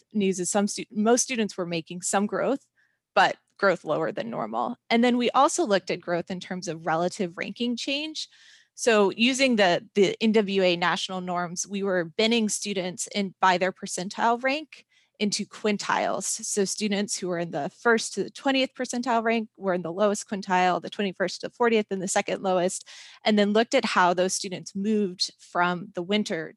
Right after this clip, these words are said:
to the fall in terms of the percentile rank, whether they stayed in kind of the same bin, if they moved downwards, or if they moved upwards. Uh, and we found that about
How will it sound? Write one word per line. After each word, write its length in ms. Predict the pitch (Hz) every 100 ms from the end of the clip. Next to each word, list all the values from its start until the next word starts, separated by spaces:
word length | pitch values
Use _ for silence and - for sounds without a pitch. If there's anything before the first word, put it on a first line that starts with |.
| -
to 120 | -
the 140 | -
fall 380 | - - 190 175
in 100 | -
terms 320 | 180 185 180
of 140 | 185 160
the 200 | 170 156 -
percentile 560 | 175 185 185 190 180
rank, 260 | 185 180 196
whether 260 | 190 180 175
they 140 | 185
stayed 240 | - 185
in 120 | 170 -
kind 200 | - -
of 40 |
the 80 | -
same 380 | - - 269 254
bin, 260 | 247 240 240 - - - -
if 100 | 196
they 140 | 185
moved 240 | 175 156
downwards, 580 | - 170 180 170 160 160
or 60 | 107
if 100 | -
they 100 | 175
moved 280 | 160 160 -
upwards. 600 | 165 - 85 - - - _ _ _ _ _ -
Uh, 200 | 196 185
and 140 | - 254
we 80 |
found 200 | 277 277
that 120 | 277 247
about 360 | 196 185 170